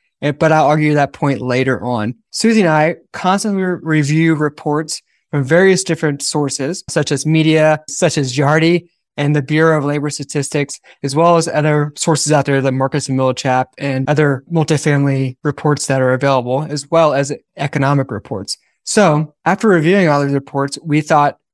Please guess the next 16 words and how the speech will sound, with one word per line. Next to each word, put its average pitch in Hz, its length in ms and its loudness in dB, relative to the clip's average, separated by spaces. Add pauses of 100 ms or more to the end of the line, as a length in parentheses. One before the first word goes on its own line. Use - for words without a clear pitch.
(220)
what 170 240 0
a 160 100 0
better 156 360 0
way 147 480 -2
to 151 120 -2
share 160 680 0 (140)
all 156 100 2
this 156 160 0
information 143 560 -2
with 135 220 -6
you 143 340 0
than 147 280 0
through 147 160 0
our 147 80 2
podcast. - 600 -4 (320)
So 151 500 0